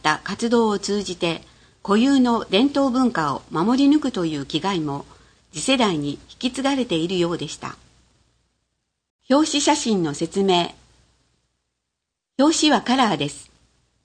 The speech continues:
二枚の写真があります。一枚目は大きな写真です。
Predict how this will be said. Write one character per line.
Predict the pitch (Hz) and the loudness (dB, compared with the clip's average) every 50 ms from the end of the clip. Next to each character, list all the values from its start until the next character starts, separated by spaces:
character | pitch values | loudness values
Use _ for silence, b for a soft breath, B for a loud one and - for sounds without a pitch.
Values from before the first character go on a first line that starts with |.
| _ _ _ _ _ _ _ - | _ _ _ _ _ _ _ 4
二 | 240 311 | 6 8
枚 | 302 302 269 254 196 | 8 8 6 2 0
の | 160 156 143 - - | 0 -2 -4 -6 -8
写 | - - 165 175 | -8 -8 -6 -2
真 | - 240 240 240 233 | 0 2 4 4 4
が | 220 214 | 4 2
あ | 208 202 | 0 0
り | 185 185 | 0 0
ま | 185 180 196 | 0 0 -2
す。 | - - - - - _ _ _ _ _ _ _ _ _ _ _ _ _ _ _ _ _ _ _ _ _ | -4 -10 -18 -20 -20 _ _ _ _ _ _ _ _ _ _ _ _ _ _ _ _ _ _ _ _ _
一 | - 185 - 269 285 | -10 -6 0 4 4
枚 | 285 294 285 277 | 4 6 6 4
目 | 262 262 240 | 4 4 4
は | 202 165 143 - - - - _ _ - | 4 4 4 2 -2 -8 -18 _ _ 4
大 | 247 320 320 | 4 4 4
き | - - 208 | 4 2 0
な | 180 170 | -2 -2
写 | - 135 | -2 -6
真 | 143 - - 175 165 160 | -6 -2 0 2 2 2
で | 165 160 | 0 -4
す。 | 170 - - | -6 -8 -14